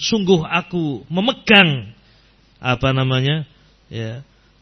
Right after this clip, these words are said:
tali-tali di pinggang kalian. Saya tarik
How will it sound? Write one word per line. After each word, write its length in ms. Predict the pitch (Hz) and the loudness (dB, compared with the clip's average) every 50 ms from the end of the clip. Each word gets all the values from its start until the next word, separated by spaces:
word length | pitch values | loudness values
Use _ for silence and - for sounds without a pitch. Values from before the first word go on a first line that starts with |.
| _ | _
tali-tali 880 | - 127 131 139 139 135 127 - 135 135 135 135 135 127 123 123 131 - - - _ _ _ _ | -2 0 2 2 2 2 2 2 2 4 4 2 2 2 0 -2 -6 -10 -18 -20 _ _ _ _
di 100 | - 113 110 | -12 -12 -8
pinggang 480 | - 185 185 170 147 160 160 151 147 | -2 0 2 4 6 4 4 4 4
kalian. 360 | 156 160 170 170 160 151 139 113 107 110 - _ _ - - | 2 2 2 4 2 2 0 -2 -12 -20 -20 _ _ -16 -12
Saya 360 | - - - 147 170 180 190 | -10 -8 -8 -6 -6 -8 -6
tarik 480 | 185 226 208 233 254 254 247 220 - | -4 -2 2 4 4 4 4 2 -2